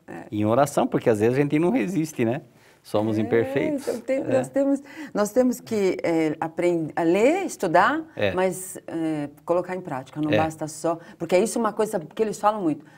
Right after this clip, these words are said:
Speaker 1: Coloca em prática aquilo que você tá aprendendo, né?
Speaker 2: Kardec di-, diz uma frase que eu acho maravilhosa, quando ele diz,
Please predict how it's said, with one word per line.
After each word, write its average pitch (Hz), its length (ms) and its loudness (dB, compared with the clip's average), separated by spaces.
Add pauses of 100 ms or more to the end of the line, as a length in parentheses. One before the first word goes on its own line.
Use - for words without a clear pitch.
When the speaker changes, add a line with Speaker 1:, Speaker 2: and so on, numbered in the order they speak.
(100)
Speaker 1:
Coloca 196 360 4
em 254 40 0
prática 202 380 -4
aquilo 170 220 -6
que 170 100 -8
você 156 300 -6
tá 156 180 -10
aprendendo, 131 640 -10
né? 143 160 -14
Speaker 2:
Kardec 107 480 0
di-, 101 280 -2
diz 98 260 -2
uma 98 240 -2
frase 95 560 -6
que - 100 -10
eu 90 60 -4
acho 90 500 -10
maravilhosa, 92 720 -6
quando 92 140 -8
ele 87 100 -8
diz, - 180 -12